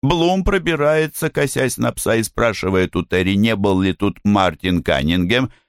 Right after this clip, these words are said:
«Ах ты, Господь Маккеун!» — говорит Джо, еще все за письмами. «Послушайте-ка вот это! Хотите?»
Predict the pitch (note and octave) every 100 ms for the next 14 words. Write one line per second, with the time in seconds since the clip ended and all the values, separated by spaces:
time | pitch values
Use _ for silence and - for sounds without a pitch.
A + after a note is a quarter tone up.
0 | _ _ _ _ _ _ _ - D3+ G#3
1 | A3 F#3 - _ D#3+ F3+ F3+ E3+ D#3 D3+
2 | B2 B2 B2 - - - A3 B3+ - D#3+
3 | D#3+ - _ D#3 A#2 E2+ E2 E2+ - A1+
4 | B1 C2 - - _ _ G#2 A2 G#2+ G#2+
5 | F#2+ F2+ A#2 G2+ G2+ - G#2 F#2 - F2+
6 | D#2 F2+ - E2 - - D#2 D#2 D#2+ -
7 | _ _ _ _ _ - A#3+ A3+ B3 C4
8 | B3+ - G#3 F#3 G3 F3 - E3 E3+ E3
9 | - F3+ C3+ - B2 A2 - _ _ _
10 | _ _ _ _ F3+ F3+ - E4 D4 -
11 | G2+ D2+